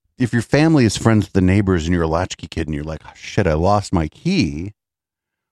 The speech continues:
well, maybe your neighbor has an extra key to your place, or if not, your neighbor, you go, you go, "Hey, I don't have my key. I can't get inside." And then your neighbor's like, "Hey, come on in." And then you're in a safe place,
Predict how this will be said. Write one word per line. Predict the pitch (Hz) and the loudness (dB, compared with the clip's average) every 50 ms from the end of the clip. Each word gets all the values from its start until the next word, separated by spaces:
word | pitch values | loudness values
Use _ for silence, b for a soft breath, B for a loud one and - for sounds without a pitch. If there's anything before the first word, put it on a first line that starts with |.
| _ - 131 | _ 0 2
well, | 143 | 4
maybe | 160 165 170 | 4 4 4
your | 160 151 | 2 4
neighbor | 139 139 151 170 160 131 | 4 4 2 2 2 2
has | 98 90 90 82 78 | 2 2 0 0 0
an | 80 | 0
extra | 80 76 - - 80 - | -2 -2 -4 -6 -10 -4
key | - - 90 | 0 0 2
to | 80 | 2
your | 78 76 73 | 2 2 0
place, | - - 139 127 101 90 - | 0 2 2 2 2 2 0
or | 92 90 | 0 -2
if | 87 - | 0 0
not, | 110 123 139 147 127 - - | 0 0 0 0 0 -2 -2
your | 104 101 | -2 0
neighbor, | 107 113 110 110 110 110 113 | 0 0 -2 -2 -4 -6 -6
you | 107 104 | -6 -4
go, | 107 113 110 110 107 | -2 0 0 0 0
you | 110 113 110 | -2 -2 0
go, | 113 110 | 0 2
"Hey, | 104 123 127 123 117 | 2 2 2 2 2
I | 113 107 107 104 | 2 2 0 0
don't | 98 - 98 95 101 | -2 -2 -2 0 0
have | 101 98 95 | 0 0 -2
my | 95 90 87 | -2 -4 -4
key. | - - - 98 95 92 87 | -6 -6 -4 -2 0 0 -2
I | 82 | -2
can't | - 104 92 85 | -2 -2 -2 -2
get | - - - | -2 -6 -6
inside." | 85 - - 123 127 127 | -6 -4 -2 0 0 0
And | 113 113 | 2 2
then | 110 | 2
your | 110 110 | 2 2
neighbor's | 113 127 143 135 131 123 - | 2 2 0 0 -2 -2 -2
like, | 120 117 - | -4 -4 -4
"Hey, | 127 - | -6 -4
come | - - 117 | -2 -2 0
on | 123 123 | 0 0
in." | 117 101 87 87 - _ _ _ _ _ _ _ _ _ _ _ _ _ _ _ _ _ | -2 -4 -4 -6 -10 _ _ _ _ _ _ _ _ _ _ _ _ _ _ _ _ _
And | 110 117 | 0 2
then | 120 120 | 2 4
you're | 123 123 | 4 2
in | 120 117 | 2 2
a | 107 | 0
safe | - 131 123 113 - - | 2 0 0 0 0 -2
place, | - 123 98 82 82 - - - | 0 0 0 0 -2 -4 -8 -12